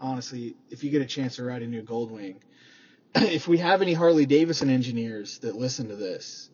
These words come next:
you should really try to ride a new Goldwing. Like, holy fuck. And I know they're in the same, quote, class, but Harleys and Goldwings, they're not.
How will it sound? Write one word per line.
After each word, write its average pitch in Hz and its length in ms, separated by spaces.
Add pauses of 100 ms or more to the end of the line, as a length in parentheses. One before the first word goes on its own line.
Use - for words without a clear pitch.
(880)
you 160 160
should 127 320
really 147 580
try 139 260
to 123 60
ride 120 520
a 120 60
new 120 160
Goldwing. 113 580 (560)
Like, 120 380 (340)
holy 165 920
fuck. - 640 (1700)
And 143 360 (920)
I 160 100
know 190 320
they're 180 180
in 170 140
the 156 100
same, 147 340
quote, - 360
class, 127 720
but 117 100
Harleys 139 460
and 120 120
Goldwings, 113 800
they're 113 140
not. 110 380